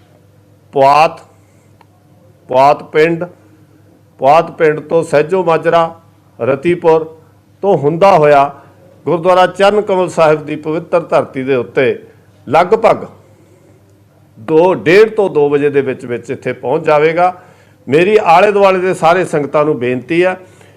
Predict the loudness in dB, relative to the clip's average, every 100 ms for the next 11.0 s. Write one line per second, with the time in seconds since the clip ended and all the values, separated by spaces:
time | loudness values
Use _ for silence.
0 | _ 2 4 6 4 4 2 2 2 0
1 | -4 -6 -2 0 -2 0 -2 -2 0 0
2 | 2 2 2 2 -2 -8 -10 -14 _ _
3 | _ _ _ _ _ _ _ _ _ _
4 | _ _ _ _ _ 0 0 0 -4 -4
5 | 0 0 2 2 2 0 0 0 0 0
6 | -6 _ -6 -2 -2 0 0 2 0 -2
7 | -4 -8 -2 0 2 2 0 -2 -2 -2
8 | -4 -4 -8 _ _ _ -12 -2 2 4
9 | 4 4 -2 -6 -2 2 4 4 0 0
10 | 0 -2 -2 0 2 2 0 -2 -6